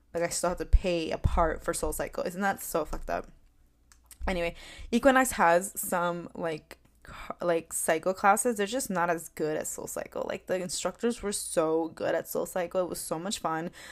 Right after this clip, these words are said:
I felt like I was at the club. Like, it was so fun. Um,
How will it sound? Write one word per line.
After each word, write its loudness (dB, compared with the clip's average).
I 0
felt 6
like 6
I 6
was 4
at 0
the 2
club. 0
Like, 4
it 2
was -4
so 2
fun. -2
Um, 4